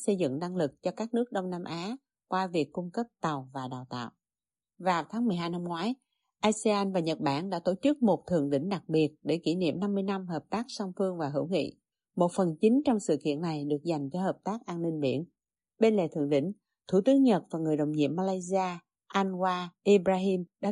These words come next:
ký một thỏa thuận trợ giúp an ninh trị giá bốn trăm triệu yên, tương đương hai triệu sáu đô la. Theo đó, Tokyo sẽ giúp cung cấp thiết bị hàng hải và tàu cứu hộ cho Malaysia. Ngoài ra, Nhật Bản và Indonesia cũng ký các văn bản cho việc Nhật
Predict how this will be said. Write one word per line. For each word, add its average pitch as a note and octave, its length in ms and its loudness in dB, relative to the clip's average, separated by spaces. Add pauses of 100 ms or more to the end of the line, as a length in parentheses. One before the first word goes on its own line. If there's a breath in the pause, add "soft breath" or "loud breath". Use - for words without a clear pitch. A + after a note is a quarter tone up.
ký A3+ 200 8
một G#3+ 260 2
thỏa D3 220 -4
thuận D#3 260 0
trợ D3 120 0
giúp F#3 160 0
an G3 220 -6
ninh F#3+ 220 -2
trị C#3 220 -2
giá E3 200 -4
bốn G3+ 280 -2
trăm F#3+ 200 -2
triệu C3+ 160 -2
yên, F3+ 260 0 (400)
tương G3 200 6
đương G3 220 4 (140)
hai F3+ 360 -6
triệu C3+ 180 -2
sáu E3 240 -4
đô F3+ 120 -2
la. E3 220 -6 (600)
Theo G#3 140 6
đó, G3+ 260 2 (340)
Tokyo G#3 420 4
sẽ G3 140 -2
giúp C4 220 2
cung F#3 180 2
cấp A#3+ 220 0
thiết C#4 160 0
bị C#3+ 120 4
hàng C#3+ 220 -6
hải C3+ 360 -8
và F3+ 100 0
tàu D3 180 -2
cứu F#3+ 200 -2
hộ G3 280 -2
cho F3 100 -6
Malaysia. D#3 600 -8 (460)
Ngoài F3+ 200 4
ra, G#3 260 0 (320)
Nhật E3+ 200 2
Bản D#3 260 0
và G#3+ 80 0
Indonesia F#3+ 880 2 (100)
cũng E3+ 240 0
ký A3+ 260 6
các C#4 180 2
văn F#3+ 180 -2
bản D3 320 -2 (160)
cho G3+ 80 0
việc F3+ 260 -2
Nhật D#3 180 0